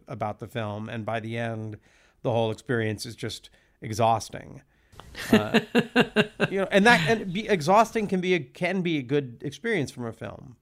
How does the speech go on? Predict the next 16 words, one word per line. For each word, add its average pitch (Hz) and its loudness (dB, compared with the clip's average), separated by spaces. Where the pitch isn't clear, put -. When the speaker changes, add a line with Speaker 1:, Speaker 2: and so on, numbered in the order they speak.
Speaker 1:
But, 113 -4
uh, 107 -8
I'm 170 2
curious, 175 4
are, 151 6
do 131 -2
you 175 -2
appreciate 160 -2
the 156 -4
film 160 0
more 147 2
now 139 0
that 131 -4
you 131 -2
are 120 0
hooked, 139 -8